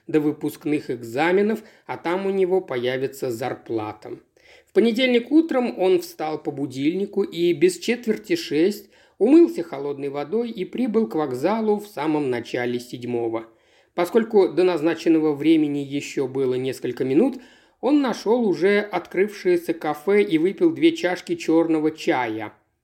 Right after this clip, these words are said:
Это был весь его завтрак. В четверть седьмого приехал грузовик, и вокруг него собрался десяток рабочих из бригады.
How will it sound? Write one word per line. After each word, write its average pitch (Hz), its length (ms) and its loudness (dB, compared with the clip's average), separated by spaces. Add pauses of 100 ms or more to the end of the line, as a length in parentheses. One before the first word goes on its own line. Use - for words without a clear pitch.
(120)
Это 135 180 -8
был 135 240 0
весь 151 320 4
его 127 300 -6
завтрак. - 640 -12 (360)
В - 20 -20
четверть 208 440 0
седьмого 214 480 0
приехал 165 520 2
грузовик, 170 680 -4
и 165 100 -2
вокруг 165 400 0
него 151 300 0
собрался 160 560 -2
десяток 156 760 -6 (260)
рабочих 143 600 0
из 131 140 -4
бригады. 123 680 -4